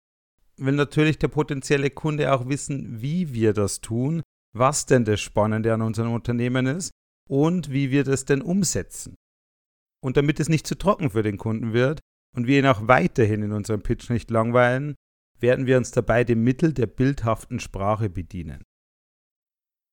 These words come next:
Warum ist das überhaupt wichtig? Naja, stellt euch mal vor, ihr spielt das Spiel Memory und auf dem Plättchen sind keine Bilder abgebildet, sondern irgendwelche Abfolgen von Wörtern, die nicht notwendigerweise zusammenhängen.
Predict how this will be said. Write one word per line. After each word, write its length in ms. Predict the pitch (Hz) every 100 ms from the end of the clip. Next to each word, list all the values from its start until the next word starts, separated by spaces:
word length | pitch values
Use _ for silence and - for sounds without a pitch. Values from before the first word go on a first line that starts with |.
| _ _
Warum 400 | 110 117 139 165
ist 140 | 156 -
das 100 | 135
überhaupt 380 | 135 147 131 135
wichtig? 420 | 208 - 104 85 _ _ _ _ _ _ _ _ -
Naja, 260 | 147 165
stellt 260 | 151 - 151
euch 120 | 156
mal 140 | 143 139
vor, 220 | - 143
ihr 160 | 139
spielt 340 | 123 - 135 127
das 140 | 123
Spiel 320 | - - 120
Memory 640 | 110 113 131 143 151 180 240 _ _
und 100 | -
auf 120 | 135 -
dem 100 | 143
Plättchen 400 | 151 151 - 147
sind 160 | 151
keine 240 | 135 135 123
Bilder 340 | 165 233 131
abgebildet, 680 | 110 - 117 120 123 165 -
sondern 340 | 131 120 123 -
irgendwelche 1040 | 147 185 202 180 - 120 127 - 123 123 - _ -
Abfolgen 600 | 123 - - 123 117 110
von 220 | 110 104
Wörtern, 440 | 110 139 - 156
die 100 | 135
nicht 240 | 123 135 -
notwendigerweise 800 | 127 - 127 120 123 120 120 -
zusammenhängen. 640 | 127 117 139 123 101 82